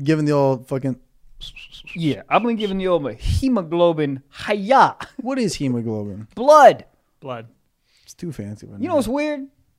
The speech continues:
Speaker 2: Blood ain't red.
Speaker 1: Blue.
Speaker 2: Pick a fucking color.
Speaker 1: Bro, blood
Speaker 2: Hemoglobin.
Speaker 1: is out here catfishing. It's out here cripping, then comes out like, "I'm a blood." What are you talking about? Hold up.
Speaker 2: Yeah. Yeah, don't, don't do that to me.
Speaker 1: <laughs>
Speaker 2: What?
Speaker 1: Pick a side.
Speaker 2: Do you know your blood type?
Speaker 1: B?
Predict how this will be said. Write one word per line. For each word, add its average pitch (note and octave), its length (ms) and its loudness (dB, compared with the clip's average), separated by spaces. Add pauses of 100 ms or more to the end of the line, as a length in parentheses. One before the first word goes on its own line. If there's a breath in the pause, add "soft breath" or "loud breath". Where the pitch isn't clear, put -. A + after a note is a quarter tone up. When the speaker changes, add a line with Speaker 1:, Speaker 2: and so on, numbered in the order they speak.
(120)
Speaker 2:
Blood B3 220 2
ain't G#3+ 200 -2
red. A#3 300 -6 (180)
Speaker 1:
Blue. E3+ 300 4
Speaker 2:
Pick G#3+ 220 0
a E3+ 80 4
fucking D4 580 -2
color. G#3+ 500 -2
Speaker 1:
Bro, B2+ 520 -4 (200)
blood C#3 420 2
Speaker 2:
Hemoglobin. C3+ 340 0
Speaker 1:
is D#3 40 0
out C#3+ 120 0
here B2+ 180 -2
catfishing. D3 680 -4
It's F#3+ 100 -10
out E3 160 -2
here C#3+ 180 -2
cripping, A3 520 2
then D3 100 -2
comes F3 220 -2
out D#3 140 2
like, B2 120 -4
"I'm G3+ 100 -8
a C#3 40 -10
blood." C3 260 -6
What D3+ 60 -4
are - 20 -4
you D3 60 -6
talking C3 180 -8
about? G2 180 -20
Hold B2+ 200 -10
up. C4 40 -6
Speaker 2:
Yeah. D3 200 -4 (500)
Yeah, C#4 240 -12
don't, A#3+ 260 -4 (140)
don't F3+ 140 -14
do A2 80 -18
that B2+ 140 -14
to E3+ 80 -16
me. A#3+ 240 -8
Speaker 1:
<laughs> - 720 -18
Speaker 2:
What? G#4 140 6
Speaker 1:
Pick G#4 80 6
a B3+ 40 2
side. B3+ 340 4 (120)
Speaker 2:
Do A3+ 80 0
you D4+ 60 4
know D#4+ 100 4
your D#4 220 -2
blood D#4 260 0
type? D#4+ 300 -6 (1700)
Speaker 1:
B? A3 340 -2